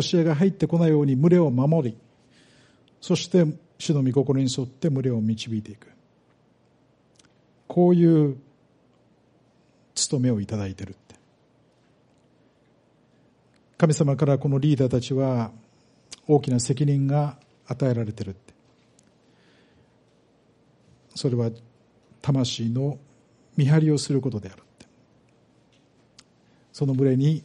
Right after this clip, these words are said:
神様が託してくださった。そのリーダーたちに託してくださったその群れが本当に神様になって成長していくようにって。だからパウロ自身、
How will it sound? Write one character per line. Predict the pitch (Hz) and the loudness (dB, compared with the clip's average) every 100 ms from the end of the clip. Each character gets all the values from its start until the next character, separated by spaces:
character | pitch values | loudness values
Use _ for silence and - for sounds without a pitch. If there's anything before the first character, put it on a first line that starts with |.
| - | -6
神 | 151 135 | -2 -2
様 | 127 123 | 0 0
が | 123 | -2
託 | - - | -6 -16
し | - | -4
て | 196 | -4
く | 120 | -2
だ | 110 | -6
さ | 101 | -8
っ | _ | _
た。 | - _ _ _ _ _ - | -20 _ _ _ _ _ -8
そ | - | 0
の | 147 | 2
リ | 143 170 | 4 6
ー | |
ダ | 147 | 6
ー | 143 | 2
た | |
ち | 135 151 | -2 -2
に | 139 | -4
託 | 151 | -6
し | - | -2
て | 156 | -2
く | 139 | -2
だ | |
さ | 127 | -4
っ | 135 | -4
た | - 123 | -4 -4
そ | 147 | -2
の | 143 143 - _ _ _ 147 | -4 -4 -10 _ _ _ 2
群 | |
れ | 143 | 2
が | 117 104 - | 2 -2 -6
本 | - 170 | -4 -2
当 | 190 | 0
に | 180 | 2
神 | 190 165 | 2 0
様 | 147 | 0
に | |
な | 123 | -2
っ | |
て | 120 | -2
成 | 120 131 | -2 -4
長 | 127 117 | -4 -8
し | |
て | - | -6
い | 113 | -8
く | 110 | -8
よ | 98 | -10
う | |
に | |
っ | 95 | -10
て。 | _ - _ _ _ _ _ _ _ _ _ _ - - - | _ -20 _ _ _ _ _ _ _ _ _ _ -20 -20 -6
だ | 247 | 2
か | 214 | 4
ら | |
パ | - | 6
ウ | 190 | 4
ロ | 151 | 4
自 | 135 160 131 | 2 0 0
身、 | 101 | -4